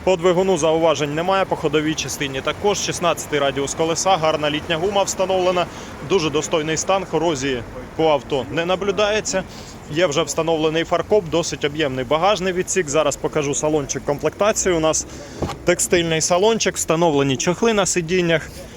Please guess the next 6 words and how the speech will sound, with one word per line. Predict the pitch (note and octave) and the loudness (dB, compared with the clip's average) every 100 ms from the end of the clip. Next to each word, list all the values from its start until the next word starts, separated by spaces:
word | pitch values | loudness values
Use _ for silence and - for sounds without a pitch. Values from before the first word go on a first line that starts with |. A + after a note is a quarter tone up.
| - - - - | -18 -18 -16 -4
електросклопакет, | C3+ D#3+ D3 C#3 C#3 - E3+ E3+ F#3 G#3+ A3+ - - - B2+ | 0 2 0 0 -2 0 2 2 0 2 0 -2 -18 -16 -4
датчик | C#3 D#3 - E3+ | 0 0 0 0
газу, | E3+ G#3 G3+ G#3 F3 - - | 4 4 4 2 0 -10 -4
управління | D3 E3 E3 D#3+ C#3+ C#3 | 0 2 4 2 2 0
повним | - D#3+ C3+ C3+ | 2 2 2 0
приводом. | E3+ F#3+ G#3 F#3+ G#3 | 4 4 6 4 2